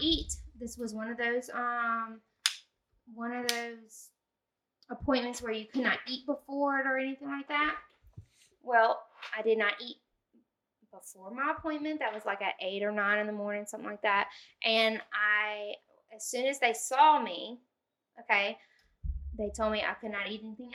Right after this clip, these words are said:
after that. So I did not end up eating anything until the very next day, which made me very angry.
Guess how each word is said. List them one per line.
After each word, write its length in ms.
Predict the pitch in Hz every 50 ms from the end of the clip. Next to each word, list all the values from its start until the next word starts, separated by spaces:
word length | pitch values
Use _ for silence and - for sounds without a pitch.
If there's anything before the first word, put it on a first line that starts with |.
| 254
after 160 | 285 277 - 220
that. 220 | 190 165 - - -
So 160 | - - 247 226
I 140 | 196 247
did 160 | 277 339 339 339
not 160 | 302 277 - -
end 200 | 254 262 262 269
up 100 | - -
eating 280 | 220 233 254 - 226 214
anything 400 | 214 226 254 262 277 269 254 240
until 220 | 233 - 240 226
the 200 | 208 185 190 196 -
very 240 | 214 220 240 269 269
next 280 | 277 285 277 - - -
day, 160 | 233 220 214
which 200 | 208 190 - 208
made 160 | 185 185 185
me 100 | 175 190 185 180 - -
very 300 | 202 214 262 262 220 -
angry. 460 | - 175 175 170 160 156 185 226 -